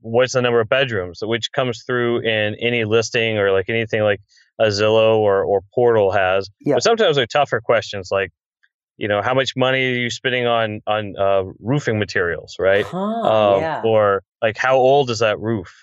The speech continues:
Speaker 1: Or, "What's the capacity of the garage?" And, "Do you have a yard, a, a large enough yard for a pool if you don't have a pool?" And things like that.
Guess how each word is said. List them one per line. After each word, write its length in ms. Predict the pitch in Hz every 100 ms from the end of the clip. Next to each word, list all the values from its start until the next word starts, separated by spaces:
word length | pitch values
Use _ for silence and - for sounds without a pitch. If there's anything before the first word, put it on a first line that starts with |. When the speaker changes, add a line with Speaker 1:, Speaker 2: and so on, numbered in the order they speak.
| -
Speaker 1:
Or, 680 | - 98 98 98 95 90 95 _ -
"What's 220 | 117 135
the 60 | 123
capacity 420 | - 127 127 131
of 40 | 117
the 60 |
garage?" 500 | 110 123 127 117 98
And, 160 | 95 92 _ _
"Do 100 | 127
you 140 | 131 127
have 160 | 120
a 60 | 113
yard, 500 | 113 123 123 117 110
a, 200 | 104 110
a 20 |
large 240 | 113 120 117
enough 160 | 110
yard 400 | 110 113 113 107
for 200 | - 101
a 40 | 98
pool 480 | 147 131 107 101
if 140 | 98 104
you 40 |
don't 220 | 127 139
have 80 | 107
a 80 | 95
pool?" 380 | - 95 82 95
And 100 | 101
things 160 | 139
like 160 | 120 95
that. 260 | 90 92